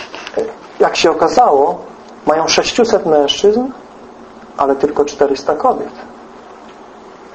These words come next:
A więc kolejną głupotę popełnili. Znowu jest za mało. Kto powiedział, nawet jeśli to już, to już tak tylko, y,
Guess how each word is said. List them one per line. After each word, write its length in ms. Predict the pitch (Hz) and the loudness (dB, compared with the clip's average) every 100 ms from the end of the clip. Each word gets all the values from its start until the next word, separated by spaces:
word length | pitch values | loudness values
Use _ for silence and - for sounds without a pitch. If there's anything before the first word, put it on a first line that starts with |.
| - - - - - - - - - - | -20 -20 -20 -20 -20 -20 -20 -20 -20 -12
A 40 | - | -6
więc 180 | 131 | -4
kolejną 380 | - 185 254 180 | 0 2 4 4
głupotę 380 | 139 - 120 120 | 2 0 0 0
popełnili. 480 | 117 - 113 113 - - - - - - - - - - - - | -2 -2 -2 -2 -8 -12 -20 -20 -20 -20 -20 -20 -20 -20 -20 -10
Znowu 300 | - 135 131 | -2 2 2
jest 140 | 131 | 2
za 80 | 180 | 2
mało. 400 | 214 180 107 - - - - - - - - - - - - - - - - - - - - - - - - - - - - - - - - | 2 0 0 -6 -14 -20 -20 -20 -20 -20 -20 -20 -20 -20 -20 -20 -20 -20 -20 -20 -20 -20 -20 -20 -20 -20 -20 -20 -20 -20 -20 -20 -20 -20 -14
Kto 200 | - - | -6 -2
powiedział, 600 | - 240 202 147 139 156 175 - - - | -2 2 4 4 4 2 -2 -10 -10 0
nawet 260 | 247 247 | 2 2
jeśli 260 | 247 226 208 | 2 -2 -2
to 180 | - 220 | -2 0
już, 160 | 220 | 0
to 80 | 220 | 2
już 100 | 214 | 0
tak 200 | - 214 | 0 -4
tylko, 520 | - 220 220 214 - | 0 2 4 2 4
y, 180 | 202 185 | 4 4